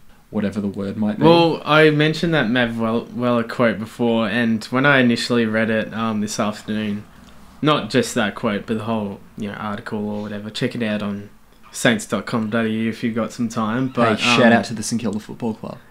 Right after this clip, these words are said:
Speaker 2: <laughs> Uh, <laughs> um, when I initially read it,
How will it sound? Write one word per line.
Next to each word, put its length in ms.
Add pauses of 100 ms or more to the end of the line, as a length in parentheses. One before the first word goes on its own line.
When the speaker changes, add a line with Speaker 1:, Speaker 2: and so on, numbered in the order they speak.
(140)
Speaker 2:
<laughs> 520 (840)
Uh, 840 (960)
<laughs> 0
um, 720 (1600)
when 220
I 140
initially 420
read 260
it, 280